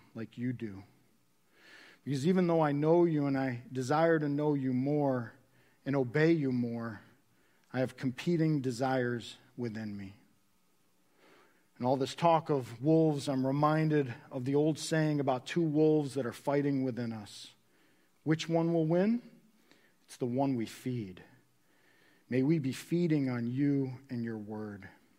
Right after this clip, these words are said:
You've already given us all that we need. We have your powerful spirit within us that teaches us to say no. You've instructed us on cutting off hands and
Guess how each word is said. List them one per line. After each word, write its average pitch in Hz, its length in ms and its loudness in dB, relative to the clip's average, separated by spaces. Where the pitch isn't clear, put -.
You've 160 200 2
already 170 320 4
given 156 360 2
us 143 220 -2
all 143 240 2
that 151 160 -2
we 143 140 0
need. 117 400 -4
We 131 100 0
have 147 160 2
your 131 100 -2
powerful 160 480 0
spirit 170 380 2
within 147 340 0
us 175 240 -4
that 127 200 -8
teaches 165 460 -4
us 165 220 -4
to 127 120 -12
say 127 280 -4
no. 135 420 -2
You've 135 140 -2
instructed 175 580 0
us 180 280 0
on 110 180 -6
cutting 170 340 0
off 165 200 0
hands 165 580 -2
and 95 200 -16